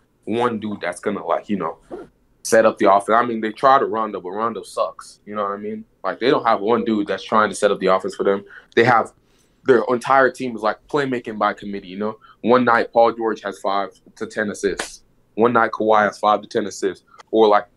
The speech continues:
multiple players have so many assists. It's like, li-, like, back what they did with Al Horford, basically. It was a playmaking by committee,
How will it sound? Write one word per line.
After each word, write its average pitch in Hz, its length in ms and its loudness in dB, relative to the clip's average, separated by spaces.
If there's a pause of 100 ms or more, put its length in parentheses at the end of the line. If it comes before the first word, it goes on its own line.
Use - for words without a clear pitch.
multiple 127 480 2
players 113 400 0
have 104 160 -4
so 113 180 2
many 110 220 -4
assists. 98 400 -6
It's - 100 -12
like, 98 220 2 (300)
li-, - 120 4
like, 151 300 4
back 147 280 2
what 156 120 -12
they 135 80 -10
did 131 180 -12
with 117 160 -18
Al 117 160 -2
Horford, 135 420 -8 (120)
basically. 156 500 -6 (420)
It 147 40 2
was 135 180 4
a 117 60 -2
playmaking 123 640 2
by 104 120 4
committee, 110 480 0